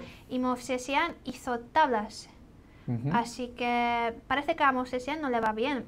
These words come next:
Speaker 1: Ayer dicen que tenía una partida muy dudosa y que estaba perdido contra Japón. Y hoy tampoco, al final no sabemos qué hizo en esa partida, pero que no jugó bien, eso seguro.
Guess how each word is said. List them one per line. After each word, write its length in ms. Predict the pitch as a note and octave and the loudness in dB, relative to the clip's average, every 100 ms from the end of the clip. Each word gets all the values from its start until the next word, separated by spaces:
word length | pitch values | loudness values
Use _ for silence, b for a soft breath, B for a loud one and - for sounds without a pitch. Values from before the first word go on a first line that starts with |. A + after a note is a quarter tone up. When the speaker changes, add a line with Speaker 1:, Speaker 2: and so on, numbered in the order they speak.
| - | -2
Speaker 1:
Ayer 600 | A3+ A#3 C4 C#4 C#4 C#4 - - - - A#3+ - - - | 0 2 4 4 2 0 -8 -20 -20 -20 -18 -18 -20 -12
dicen 360 | - D#4 - A3 | -6 -4 -4 -4
que 120 | A3 | -4
tenía 280 | A3 C4 C4+ | -2 0 0
una 180 | B3 A#3+ | 0 2
partida 500 | A#3+ A#3+ A#3+ A#3 A#3+ | 2 2 2 4 6
muy 160 | B3 C#4+ | 4 2
dudosa 480 | C4+ A#3+ A#3 G3+ G3+ | 2 2 0 -4 -4
y 60 | |
que 120 | G#3 A3 | -4 -6
estaba 580 | - A#3+ B3+ B3+ B3+ C4 B B | -2 0 6 6 6 2 B B
perdido 460 | - A3+ C4 D#4 E4 - - | 0 2 4 4 4 0 -4
contra 320 | A3+ G#3+ G3+ | -2 -2 -4
Japón. 580 | - - G3+ - A#3+ A#3 - | -8 -8 -2 4 4 2 -8
Y 140 | - A3 | -2 2
hoy 160 | A#3+ | 2
tampoco, 460 | B3+ A#3+ A#3+ B3+ - B B B - | 2 0 0 -4 -4 B B B -2
al 160 | F3+ | -2
final 380 | - B3+ D4 D#4+ | 0 0 0 0
no 80 | D#4 | -4
sabemos 520 | - A#3 B3 A#3 A3+ | -2 -2 0 0 -2
qué 140 | - A3+ | -2 -2
hizo 380 | A3+ G3 F3+ F3+ - | -2 0 -2 -4 -6
en 120 | A#3+ | -6
esa 180 | A3+ A#3+ | -4 -2
partida, 420 | A3+ A3+ D4+ C#4+ G3 | -2 0 0 2 2
pero 420 | A3+ A3+ A3 A3 | 2 4 2 2
que 340 | A3+ A3 G#3+ G#3 B - | 0 0 0 -4 B 0
no 100 | A#3+ | 2
jugó 260 | D#4 D4+ | 8 8
bien, 240 | D4+ D4+ D4 | 8 6 4
eso 200 | B3+ A#3 | 0 0
seguro. 460 | A#3 B3+ D4 D4+ | 0 2 4 4